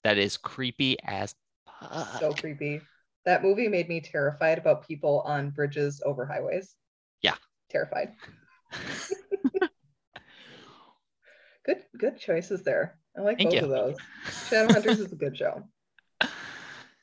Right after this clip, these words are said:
Speaker 1: Shadowhunters is a good show. I'm, I'm upset they didn't pick up, uh, Green Arrow and the Canaries.
Speaker 2: Hmm.
Speaker 1: She was, she was a solid Green Arrow.
Speaker 2: I agree.
Speaker 1: All right. Well, guys, thank you for joining us today.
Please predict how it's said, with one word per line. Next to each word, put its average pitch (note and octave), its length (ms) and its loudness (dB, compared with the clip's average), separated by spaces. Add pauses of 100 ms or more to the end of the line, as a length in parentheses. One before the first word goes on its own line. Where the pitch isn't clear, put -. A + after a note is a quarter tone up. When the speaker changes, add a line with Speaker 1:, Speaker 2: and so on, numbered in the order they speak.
(400)
Speaker 1:
Shadowhunters C#3 320 -6
is - 60 -10
a B2+ 40 -10
good C3 140 -4
show. A#2+ 100 4
I'm, G#2+ 160 2
I'm - 680 -6
upset C#3+ 280 0
they B2 120 6
didn't A2 240 0
pick - 180 -4
up, F#2+ 180 2
uh, F#2+ 500 6
Green F#2+ 200 -2
Arrow F#2+ 300 0
and F#2+ 100 -8
the - 60 -10
Canaries. - 760 -4 (460)
Speaker 2:
Hmm. F3+ 320 -14 (220)
Speaker 1:
She - 160 -4
was, A#2 260 -4
she - 160 0
was C3 120 -2
a C3+ 40 -6
solid F#2+ 380 4
Green A#1 180 -6
Arrow. C#2 220 -2 (1080)
Speaker 2:
I A1 40 -14
agree. - 240 -14 (580)
Speaker 1:
All A#2+ 240 8
right. A2 240 6
Well, G#2 140 -2
guys, G2+ 320 2
thank A2 220 4
you A2+ 60 -4
for A#2 120 -4
joining G#2+ 320 4
us - 120 -4
today. C3 500 4